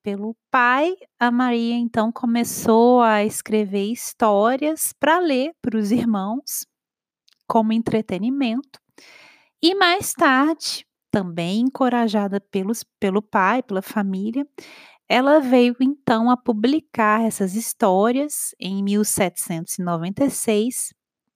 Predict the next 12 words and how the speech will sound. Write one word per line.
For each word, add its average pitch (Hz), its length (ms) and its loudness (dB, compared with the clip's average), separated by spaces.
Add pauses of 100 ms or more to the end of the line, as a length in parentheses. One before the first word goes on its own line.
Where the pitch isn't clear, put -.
em 226 180 2
uma 240 220 2
coletânea 220 840 0
didática 214 960 -2 (680)
denominada 208 1000 0 (320)
The 226 120 -2 (120)
Parent's 196 540 -2
Assistant, - 880 -4 (340)
o 196 140 0
assistente 196 720 -4
dos 185 260 -4
pais. - 800 -6